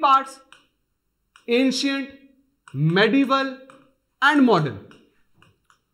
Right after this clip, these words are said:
तो इसमें हमने किसको पढ़ना? Modern को। सबसे ज्यादा focus हमारा modern में होना चाहिए। और modern में किसमें? Freedom struggle में।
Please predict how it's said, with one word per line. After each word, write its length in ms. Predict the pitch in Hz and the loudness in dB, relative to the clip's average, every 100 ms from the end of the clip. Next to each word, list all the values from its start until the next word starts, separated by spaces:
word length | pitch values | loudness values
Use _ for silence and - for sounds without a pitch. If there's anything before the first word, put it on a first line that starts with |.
| - | -8
तो 180 | 262 262 | -8 -4
इसमें 320 | 254 - 320 | -6 -4 -2
हमने 240 | 302 285 | -2 -4
किसको 300 | 302 294 320 | -8 -8 -6
पढ़ना? 300 | 330 302 294 | -4 -4 -2
Modern 680 | 285 196 170 190 233 240 254 | -2 -2 -2 2 2 2 -2
को। 420 | 196 143 107 - - | -4 -6 -8 -14 -12
सबसे 400 | 285 - - 294 | -12 -12 -12 -8
ज्यादा 220 | 262 269 | -6 -6
focus 400 | 269 254 240 254 | -8 -14 -12 -12
हमारा 220 | 233 233 | -10 -8
modern 320 | 226 202 202 240 | -8 -8 -8 -8
में 80 | |
होना 200 | 233 226 | -10 -10
चाहिए। 360 | 226 220 220 285 277 - _ - | -10 -10 -6 -6 -8 -20 _ -6
और 120 | 220 | -4
modern 360 | 196 185 185 240 | -4 -6 -10 -10
में 160 | 247 | -12
किसमें? 300 | 214 202 254 | -16 -14 -12
Freedom 440 | - - 208 214 190 | -12 -10 -6 -4 -6
struggle 460 | - - 151 139 | -10 -6 -6 -6
में। 140 | 104 | -8